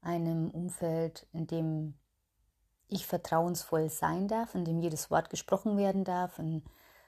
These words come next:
ähm, dem jede Idee auch wirklich vorgebracht werden <laughs> darf. Also es gibt nichts, was ich nicht zu Hause bespreche. Es gibt nichts, wo ich mir denke, „Hm, was könnte mein Mann davon jetzt halten? Vielleicht findet er das doof, das sage ich lieber nicht.“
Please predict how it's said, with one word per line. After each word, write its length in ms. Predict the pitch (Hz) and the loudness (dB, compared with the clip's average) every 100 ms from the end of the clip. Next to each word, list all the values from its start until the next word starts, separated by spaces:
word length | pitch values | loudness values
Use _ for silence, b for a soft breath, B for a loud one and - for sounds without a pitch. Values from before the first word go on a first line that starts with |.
| B | B
ähm, 300 | 160 170 170 - | -4 0 0 2
dem 440 | 175 175 170 165 | 2 2 2 2
jede 260 | 165 165 165 | 2 0 -2
Idee 420 | 170 - 185 190 | -2 0 4 4
auch 180 | 160 - | 2 -2
wirklich 280 | - 175 | -6 -8
vorgebracht 640 | - 214 208 208 180 - - | 2 4 4 2 0 0 -2
werden 320 | 175 170 175 | -2 -2 2
<laughs> 0 | |
darf. 380 | 180 165 - - | 4 4 0 -4
Also 400 | 175 160 185 175 B B B B | -4 0 2 0 B B B B
es 160 | 156 - | -6 -4
gibt 180 | 180 | 2
nichts, 320 | 190 202 - - | 4 4 2 -2
was 180 | 165 | -2
ich 160 | 160 - | -2 2
nicht 280 | 185 220 - | 4 4 0
zu 280 | - 202 180 | -6 -2 4
Hause 280 | 180 180 | 4 2
bespreche. 640 | 175 185 - 170 165 170 165 b b b b | -4 -8 -4 -4 -2 -4 -4 b b b b
Es 220 | - 170 - | -6 -4 -4
gibt 180 | 165 | -2
nichts, 260 | 180 - - | -2 -2 -4
wo 40 | |
ich 140 | 175 170 | -4 0
mir 100 | 165 | 0
denke, 240 | 160 - - | 0 -2 0
„Hm, 440 | 196 202 202 196 | 4 6 6 4
was 200 | - 160 | -2 -8
könnte 180 | - 139 | -6 -6
mein 100 | 160 | -4
Mann 160 | 175 180 | -4 -4
davon 280 | 165 170 170 | -6 -6 -8
jetzt 240 | - - | -8 -6
halten? 340 | 175 190 196 | -2 -2 -2
Vielleicht 280 | 185 - - | -2 -6 -6
findet 240 | - 175 165 | -4 -4 -6
er 20 | |
das 200 | 156 - | -10 0
doof, 340 | 220 214 208 | 4 4 2
das 120 | - - | -2 -6
sage 200 | 170 160 | -6 -8
ich 100 | - | -10
lieber 180 | 165 185 | -6 -2
nicht.“ 280 | 262 - | -2 -2